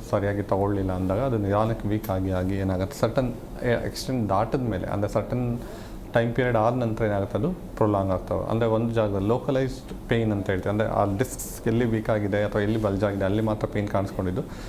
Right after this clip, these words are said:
ನಂತರದಲ್ಲಿ ಅದು ಯಾವ ನರ್ವ್ ರೂಟ್ ಕಂಪ್ರೆಸ್ ಮಾಡುತ್ತೆ, ಆ ಕಡೆ, ಆ ನರ್ವ್ ಯಾವ ಕಡೆ ಎಲ್ಲ ಆಡ್ಕೊಂಡಿರುತ್ತೆ ಆ ಕಡೆಯಲ್ಲಿ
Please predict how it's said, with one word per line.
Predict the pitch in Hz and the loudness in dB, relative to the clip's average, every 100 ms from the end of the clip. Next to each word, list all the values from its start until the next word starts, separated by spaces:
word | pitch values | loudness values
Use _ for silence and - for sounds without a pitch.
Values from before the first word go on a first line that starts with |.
| - 127 | -4 2
ನಂತರದಲ್ಲಿ | 143 160 147 139 139 | 2 4 4 4 4
ಅದು | 123 120 | 4 4
ಯಾವ | 110 117 123 | 4 2 2
ನರ್ವ್ | 120 117 123 | 2 2 2
ರೂಟ್ | 120 120 - | 0 -2 -2
ಕಂಪ್ರೆಸ್ | 104 95 120 - | -2 0 -2 0
ಮಾಡುತ್ತೆ, | 104 98 107 151 147 | 0 0 0 -2 2
ಆ | 117 120 | 2 2
ಕಡೆ, | 113 120 110 | 2 0 2
ಆ | 113 | 2
ನರ್ವ್ | 113 117 127 | 2 2 2
ಯಾವ | 110 | 0
ಕಡೆ | 113 120 113 107 | 0 0 0 2
ಎಲ್ಲ | 117 | 2
ಆಡ್ಕೊಂಡಿರುತ್ತೆ | 110 101 - 98 107 110 | 0 -2 -2 -2 0 0
ಆ | |
ಕಡೆಯಲ್ಲಿ | - 101 107 | 0 0 0